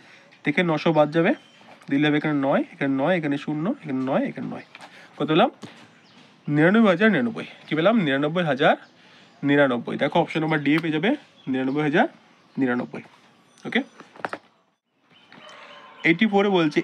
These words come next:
"এ বি is equal to থার্টি সিক্স", তাহলে কোনটি সঠিক? কি বলছে? "এ বি is equal to থার্টি সিক্স", এর মানে কি?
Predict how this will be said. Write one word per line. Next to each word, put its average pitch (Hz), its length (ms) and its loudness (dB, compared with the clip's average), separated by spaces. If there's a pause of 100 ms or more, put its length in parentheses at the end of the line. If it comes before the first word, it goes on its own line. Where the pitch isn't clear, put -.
"এ 214 200 4
বি 180 240 -2 (560)
is 180 80 0
equal 190 160 2
to 185 60 0
থার্টি 165 240 0
সিক্স", - 320 -6 (640)
তাহলে - 160 2
কোনটি 175 380 2
সঠিক? - 260 -2 (440)
কি 156 80 -2
বলছে? 160 340 0
"এ 165 160 4
বি 180 200 -2
is 143 160 -4
equal 143 200 0
to 277 160 0
থার্টি - 260 -4
সিক্স", - 280 -8 (560)
এর 165 60 -2
মানে 170 160 4
কি? 262 140 -4